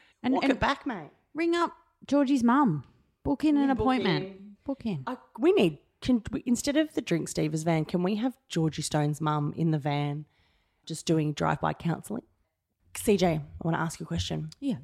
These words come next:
Speaker 2: Uh, what's Paul's psychological theory about why Leo is pursuing, uh, Krista the sister?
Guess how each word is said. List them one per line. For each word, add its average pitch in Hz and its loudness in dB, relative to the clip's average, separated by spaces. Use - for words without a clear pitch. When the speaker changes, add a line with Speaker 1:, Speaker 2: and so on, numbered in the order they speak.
Speaker 2:
Uh, 156 -4
what's 160 -2
Paul's 156 -2
psychological 160 -6
theory 151 -6
about 151 -4
why 147 -4
Leo 151 -4
is 147 -12
pursuing, 143 -6
uh, 147 -10
Krista 156 -8
the 151 -8
sister? 151 -6